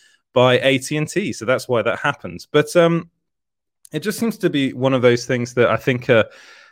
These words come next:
a lot of, a lot of people have been asking for, for so long, and they're the people that deserve to see it first. And I think they did exactly the right thing.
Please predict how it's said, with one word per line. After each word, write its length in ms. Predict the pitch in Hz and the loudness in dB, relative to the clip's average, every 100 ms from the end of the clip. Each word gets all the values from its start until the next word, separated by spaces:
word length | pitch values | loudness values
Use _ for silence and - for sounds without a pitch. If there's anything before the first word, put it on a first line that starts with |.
| - | -4
a 100 | 127 | 0
lot 320 | 131 143 - | 2 0 0
of, 140 | 135 123 | -6 -4
a 80 | 131 | -4
lot 200 | 143 147 | -2 -2
of 140 | 135 | -6
people 340 | - 135 127 120 | -4 -4 -2 -2
have 240 | 104 123 | -2 -2
been 240 | 131 120 117 | -2 -4 -4
asking 420 | 127 127 123 123 107 | -4 -2 -2 -6 -6
for, 180 | 110 | -6
for 100 | - | -6
so 300 | - - 165 | -6 2 4
long, 260 | 135 110 107 | 4 2 0
and 160 | 110 117 | -4 0
they're 140 | 120 | 0
the 80 | 110 | 0
people 320 | 113 104 107 | -4 -6 -6
that 140 | 98 | -6
deserve 280 | 104 98 101 | -6 -4 -4
to 80 | - | -6
see 160 | - 107 | -6 -6
it 120 | - | 0
first. 320 | 160 120 - | 4 4 2
And 80 | 120 | -4
I 40 | |
think 220 | 113 120 | -4 -2
they 80 | 110 | -2
did 180 | 107 104 | -2 -4
exactly 460 | 101 131 117 - 113 | -4 -4 -4 -4 -4
the 100 | 104 | 0
right 240 | 104 - | 0 0
thing. 200 | - 107 | -6 -12